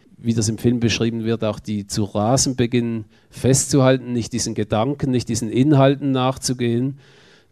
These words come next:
sondern auf die Dynamik, auf die Energie, mit der diese Gedanken sich in Bewegung setzen, sich eigentlich darauf zu konzentrieren. Und das war für mich, äh, eine Entdeckung.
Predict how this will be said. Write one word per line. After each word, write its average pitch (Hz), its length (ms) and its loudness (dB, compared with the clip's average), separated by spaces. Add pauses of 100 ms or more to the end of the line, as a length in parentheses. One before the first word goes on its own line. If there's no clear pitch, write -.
sondern 113 720 0 (340)
auf 107 260 0
die 107 320 -4
Dynamik, 113 720 -2
auf 110 160 -4
die 117 120 -4
Energie, 117 720 -2 (440)
mit 107 160 -4
der 117 220 2
diese 113 260 -2
Gedanken 107 720 -4 (240)
sich 110 260 -6
in 107 140 -6
Bewegung 131 500 2
setzen, 113 400 -4
sich 101 320 -6
eigentlich 104 220 -6
darauf 120 360 -2
zu - 120 -10
konzentrieren. 98 800 -8 (140)
Und 110 320 -4
das 110 160 0
war 123 180 4
für 120 140 -2
mich, 120 320 0
äh, 104 420 0
eine 107 240 -4
Entdeckung. 113 560 -2